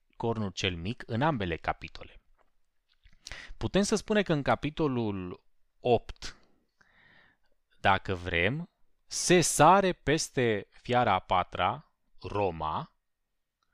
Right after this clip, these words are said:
uh, de la Grecia, direct la cornul cel mic, adică la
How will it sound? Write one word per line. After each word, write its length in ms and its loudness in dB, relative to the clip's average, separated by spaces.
uh, 460 -4
de 180 4
la 200 6
Grecia, 720 -2
direct 800 -2
la 140 4
cornul 360 -6
cel 220 -6
mic, 280 -8
adică 420 -6
la 260 0